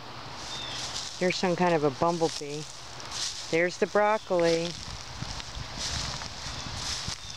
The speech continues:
And I put in, um, sage. That's a pineapple sage.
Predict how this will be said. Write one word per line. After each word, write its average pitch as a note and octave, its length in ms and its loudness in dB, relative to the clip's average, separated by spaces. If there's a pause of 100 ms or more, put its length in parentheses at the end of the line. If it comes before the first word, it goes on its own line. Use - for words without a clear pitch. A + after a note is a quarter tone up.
And F3 400 6
I G3+ 200 4 (100)
put G#3 240 6
in, F3+ 340 6
um, D#3 500 4 (760)
sage. G3 920 6
That's F#3 300 6
a E3+ 40 6
pineapple F#3 760 4
sage. F3+ 880 4